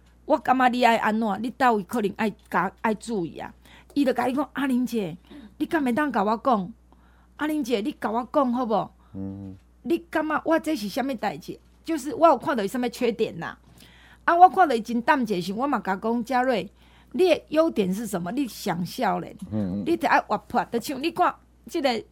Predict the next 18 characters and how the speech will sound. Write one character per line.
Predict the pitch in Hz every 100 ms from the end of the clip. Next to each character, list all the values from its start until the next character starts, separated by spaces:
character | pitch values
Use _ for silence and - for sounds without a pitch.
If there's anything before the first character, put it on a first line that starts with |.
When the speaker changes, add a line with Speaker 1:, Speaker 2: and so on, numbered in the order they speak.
| _
Speaker 1:
子 | - 233 202
贤， | 170 190 202
你 | 294
都 | 311
爱 |
讲 | 285 277
子 | 269 -
贤， | - - - 190
中 | 240 294
华 | 285
积 | 233
分 | 226 208
两 | 190
回 | 185
大 | 180 175
杨 | - 185
子 | 196
贤， | 160 175